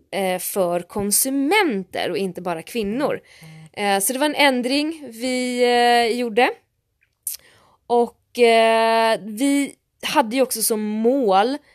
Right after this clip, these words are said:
att förändra hela synen på teknikvärlden, techbranschen,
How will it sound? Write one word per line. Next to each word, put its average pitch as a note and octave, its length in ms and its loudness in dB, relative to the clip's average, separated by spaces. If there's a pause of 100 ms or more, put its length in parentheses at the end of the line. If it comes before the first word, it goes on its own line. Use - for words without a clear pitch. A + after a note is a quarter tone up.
(360)
att - 180 -6
förändra C#4+ 680 0
hela G3 260 -4
synen B3 480 -4
på - 120 -8
teknikvärlden, F#3+ 1040 -6
techbranschen, F#3+ 1000 -4